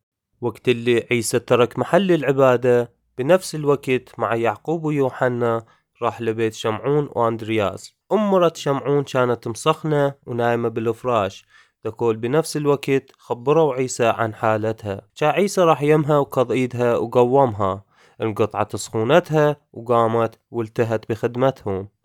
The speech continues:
بعد ما سلمت الشمس بالليل، يابوا كل المرضى ومتلبسين أرواح الشيطانية عند عيسى. كل ناس المدينة كانوا مجتمعين على باب البيت. عيسى شفت كثير من اللي كان صايبهم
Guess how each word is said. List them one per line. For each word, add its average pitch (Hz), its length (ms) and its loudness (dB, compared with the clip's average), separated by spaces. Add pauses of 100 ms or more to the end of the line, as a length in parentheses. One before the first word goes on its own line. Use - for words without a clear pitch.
(120)
بعد 190 220 2
ما 147 120 2
سلمت 123 580 0
الشمس 160 680 0
بالليل، 131 640 2 (280)
يابوا 139 300 4
كل 202 300 -2
المرضى 156 680 4 (120)
ومتلبسين 123 720 0
أرواح 127 360 2
الشيطانية 123 1080 0
عند 110 200 -6
عيسى. 107 560 -2 (500)
كل 120 140 2
ناس 113 300 2
المدينة 151 680 2 (240)
كانوا 120 320 2
مجتمعين 123 800 -2
على 123 240 0
باب 117 280 0
البيت. 107 500 -2 (200)
عيسى 120 260 -2
شفت 117 440 -4
كثير 196 260 2
من 180 220 2
اللي 151 260 0
كان 139 220 2
صايبهم 131 640 0